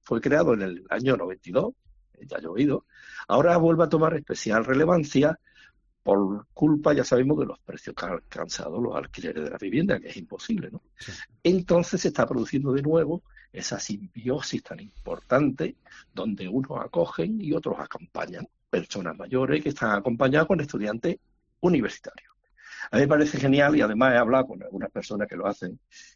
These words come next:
Speaker 1: y la experiencia es enriquecedora, por las dos partes, ¿eh?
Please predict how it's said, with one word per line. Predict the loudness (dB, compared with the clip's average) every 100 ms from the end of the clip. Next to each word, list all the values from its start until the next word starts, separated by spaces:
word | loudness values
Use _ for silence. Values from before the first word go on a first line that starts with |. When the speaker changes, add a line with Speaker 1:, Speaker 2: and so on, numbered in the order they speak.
| _ 2
Speaker 1:
y | 2
la | 2
experiencia | 0 -2 -2 -2 -2 -2
es |
enriquecedora, | -2 -4 -8 -10 -12 -12 -14 -20 _ _
por | 0 0
las | 0
dos | -4
partes, | -4 -8 -10
¿eh? | -12